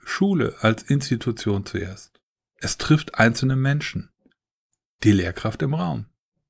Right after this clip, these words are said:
Und hier kommt das Neutralitätsgebot ins Spiel. Gerade Menschen, die es mit unserer freiheitlich-demokratischen Grundordnung nicht gut meinen,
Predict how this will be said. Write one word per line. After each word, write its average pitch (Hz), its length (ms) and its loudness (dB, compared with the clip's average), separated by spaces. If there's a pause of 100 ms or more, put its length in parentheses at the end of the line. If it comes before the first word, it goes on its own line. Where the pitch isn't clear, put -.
(760)
Und 143 200 4
hier 214 160 10
kommt 190 240 4
das 156 160 6
Neutralitätsgebot 151 1120 4
ins 95 140 -2
Spiel. 110 360 -6 (800)
Gerade 190 360 6
Menschen, 151 640 2
die 120 120 6
es 135 140 4
mit 135 160 2
unserer 143 440 2
freiheitlich-demokratischen 156 1300 2
Grundordnung 160 800 2
nicht 143 280 6
gut - 260 -6
meinen, 101 400 -2